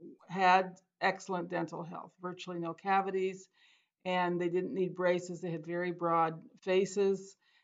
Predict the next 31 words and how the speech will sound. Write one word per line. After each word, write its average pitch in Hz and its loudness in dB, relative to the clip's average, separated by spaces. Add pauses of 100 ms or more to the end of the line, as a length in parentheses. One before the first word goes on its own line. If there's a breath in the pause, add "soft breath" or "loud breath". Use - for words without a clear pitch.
(160)
and, 190 2
uh, - 8
were 214 6
well 247 8
formed. 170 4
Their 202 -2
whole 202 0
bodies 185 4
were 180 -6
well 170 0
formed. 180 -2
Um, 170 -4 (360)
ease 214 -2
of, 175 -2 (400)
um, 175 -2 (640)
uh, 180 -4 (160)
high 208 0
fertility 196 0
and 170 -2
ease 185 -4
of, 165 -8 (240)
um, 170 -10 (320)
delivery 185 -2
of 190 -4
babies, 202 -4 (800 soft breath)
uh, 180 0
no, 185 -2
no 190 -4
pain. 185 -2
And, 185 2
um, 175 4